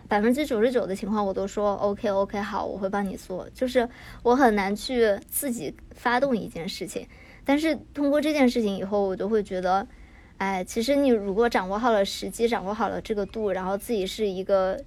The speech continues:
站在正义的立场上的话，在办公室其实也可以搞一些小事情了。嗯。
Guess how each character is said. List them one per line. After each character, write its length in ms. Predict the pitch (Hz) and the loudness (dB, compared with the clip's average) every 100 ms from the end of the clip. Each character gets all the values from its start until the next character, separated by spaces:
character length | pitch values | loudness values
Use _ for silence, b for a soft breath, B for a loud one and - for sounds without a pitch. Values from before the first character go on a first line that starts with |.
| - | 0
站 160 | 254 | 4
在 140 | 233 220 | 6 6
正 180 | 262 | 4
义 140 | 226 202 | 4 2
的 100 | 185 | -2
立 140 | 196 | -2
场 200 | 214 202 | -6 -8
上 160 | 208 196 | -10 -10
的 80 | 196 | -6
话， 240 | 208 185 - B B | -4 -4 -8 B B
在 140 | - 220 | 0 4
办 160 | 240 | 4
公 160 | 226 233 | 4 4
室 160 | 247 | 2
其 180 | 208 - | -2 -4
实 400 | 185 - 160 - - - - - | -8 -6 -8 -8 -14 -20 -20 -2
也 160 | 202 | -2
可 120 | 185 220 | 2 2
以 120 | 226 | 4
搞 180 | - - | 2 -2
一 60 | |
些 160 | - 190 | -6 -6
小 160 | - | -6
事 180 | - - | -8 -12
情 240 | - - - | -12 -14 -14
了。 160 | - - | -16 -6
嗯。 120 | 214 | 2